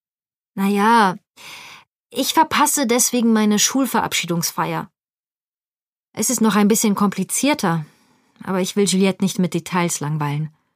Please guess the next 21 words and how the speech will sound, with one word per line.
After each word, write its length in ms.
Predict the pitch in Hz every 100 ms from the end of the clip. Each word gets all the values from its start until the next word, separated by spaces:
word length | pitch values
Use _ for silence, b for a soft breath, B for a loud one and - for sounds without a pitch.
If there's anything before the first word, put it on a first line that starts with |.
| _ _ _ _ _ _ _ _
Ich 120 | -
habe 140 | 247 233
letzte 340 | 247 - 262
Woche 200 | 220 -
meine 260 | 233 226 -
Abiturergebnisse 880 | 202 - 277 - 175 190 196 180 170
bekommen 380 | 175 - 165 170
und 120 | 175
bin 260 | 196 202
ganz 300 | 196 220 233
knapp 260 | - 226 262
am 140 | 208
unteren 360 | 180 254 233 202
Ende 300 | - 233 214
meiner 300 | 185 170 170
ohnehin 420 | 185 175 175 226
schon 220 | - 175
schlechten 440 | 160 196 190 - 175
Noten 280 | 196 226 175
entlang 460 | 170 165 180 226
geschraubt, 680 | 196 - - - - -